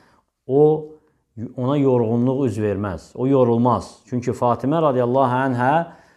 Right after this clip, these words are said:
şikayət etdiyi yorğunluq idi və Peyğəmbər sallallahu əleyhi və səlləm onu bu zikrə rəğbətləndirdi. Və Hafiz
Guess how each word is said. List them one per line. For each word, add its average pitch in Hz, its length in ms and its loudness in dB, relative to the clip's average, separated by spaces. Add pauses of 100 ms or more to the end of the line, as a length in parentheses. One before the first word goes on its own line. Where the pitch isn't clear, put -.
(140)
şikayət 156 480 0
etdiyi 139 460 0
yorğunluq 131 580 2
idi 95 240 -2
və 120 160 -2
Peyğəmbər 120 400 -2
sallallahu 113 240 -6
əleyhi - 80 -6
və 127 60 0
səlləm 117 260 -2
onu 113 240 -2 (600)
bu 139 120 2
zikrə 110 400 0
rəğbətləndirdi. 85 720 -4
Və 104 160 -4
Hafiz 156 340 0